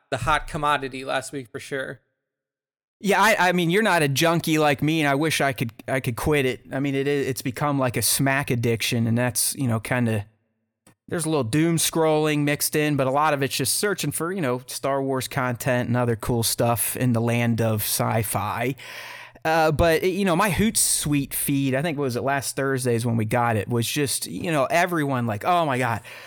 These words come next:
Speaker 2: I didn't know I needed this right now." Oh, inject it into my eye. I mean, it, it, it got a very positive reaction,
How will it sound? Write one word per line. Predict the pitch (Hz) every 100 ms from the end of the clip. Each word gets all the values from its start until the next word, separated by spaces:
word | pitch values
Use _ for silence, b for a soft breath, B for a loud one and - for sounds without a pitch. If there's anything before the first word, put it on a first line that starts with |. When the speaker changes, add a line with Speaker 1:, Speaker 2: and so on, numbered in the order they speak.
| B
Speaker 2:
I | 175 190
didn't | 185
know | 170 156
I | 143
needed | 151 170 151 139
this | 139 -
right | 131 117
now." | 123 113 110 180
Oh, | 208 208 180 160
inject | 156 127 180 190 185
it | 165
into | 160 -
my | 143 131 127
eye. | 156 151 135 127
I |
mean, | 151 208
it, | 208
it, | 202 180 190 185
it | 180
got | 220 202
a |
very | 151 170 175 151
positive | - 151 139 135 131 127
reaction, | 127 120 120 117 - 120